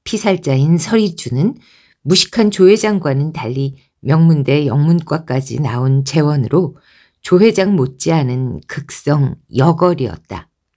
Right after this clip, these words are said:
조 회장이 이끌고 있는 명수 실업에 이사면서 계열회사 두 군데의 사장직까지 맡고 있었다.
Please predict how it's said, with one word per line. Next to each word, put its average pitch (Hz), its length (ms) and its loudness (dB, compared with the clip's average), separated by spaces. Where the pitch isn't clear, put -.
조 202 160 4
회장이 202 440 2
이끌고 180 360 0
있는 156 340 0
명수 143 380 -2
실업에 151 640 -4
이사면서 156 960 -2
계열회사 170 680 2
두 156 200 -6
군데의 135 720 -2
사장직까지 180 1300 -4
맡고 135 340 -4
있었다. - 640 -10